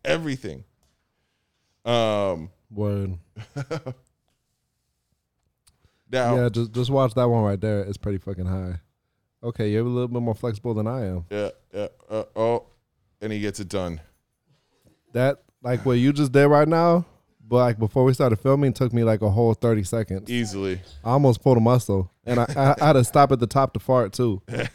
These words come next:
Speaker 1: <laughs> I thought it was perfect shark position, but I'm glad it didn't happen.
Speaker 2: There is no such thing as, there's never a perfect time to shart. You never want to shart. Perfect
Speaker 1: I,
Speaker 2: shart position?
Speaker 1: I
Speaker 2: No
Speaker 1: heard,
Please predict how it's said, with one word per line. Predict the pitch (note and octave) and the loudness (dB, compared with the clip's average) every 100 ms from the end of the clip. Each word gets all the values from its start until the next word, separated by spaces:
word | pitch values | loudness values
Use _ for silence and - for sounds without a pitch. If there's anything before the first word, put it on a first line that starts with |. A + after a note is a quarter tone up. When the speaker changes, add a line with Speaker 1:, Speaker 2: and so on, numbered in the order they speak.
| C#3 | -10
Speaker 1:
<laughs> | - A#2+ - - | -10 -12 -12 -6
I | D3 - | -4 -2
thought | C#3+ C3 | -2 -2
it | |
was | B2 A2+ | -2 -4
perfect | - B2 A#2 F#2+ | -4 -6 -4 -8
shark | - A2+ - _ _ _ _ | -4 -4 -4 _ _ _ _
position, | G#2 F#2+ F2+ E2+ E2+ | -10 -8 -8 -10 -8
but | E2 - | -8 -8
I'm | G2 | -8
glad | G2 G2 | -6 -4
it | F2+ | -6
didn't | F2 E2+ | -10 -10
happen. | D#2+ D2 D2 _ _ _ _ _ _ _ _ _ _ _ | -10 -12 -18 _ _ _ _ _ _ _ _ _ _ _
Speaker 2:
There | C3+ C3+ D3+ | -6 2 4
is | F3+ | 6
no | F#3 E3+ | 4 4
such | E3 D3 | 2 2
thing | E3 C#3 | 2 2
as, | G2+ _ | -2 _
there's | A#2+ D3+ C#3 | 2 4 6
never | F3+ B3 | 6 6
a | F3 | 4
perfect | - F3 D#3+ - | 4 4 2 -2
time | D#3+ D3+ | 0 2
to | A2+ | 0
shart. | - C#3 C#3 G2+ - | 2 4 4 2 -4
You | B2+ | 0
never | D#3 F#3 D3 | 2 4 4
want | A#2+ C#3+ - | 4 0 0
to | G2+ | -6
shart. | - A2+ G2 - _ _ _ _ _ _ _ | -2 -2 -2 -8 _ _ _ _ _ _ _
Perfect | - F3+ G3 G3 | 4 4 6 2
Speaker 1:
I, | - | 2
Speaker 2:
shart | D#3+ F3+ F#3+ | 4 4 2
position? | F3+ G#3 - A3 F#3 | -2 0 0 -2 2
Speaker 1:
I | |
Speaker 2:
No | |
Speaker 1:
heard, | F3 | 4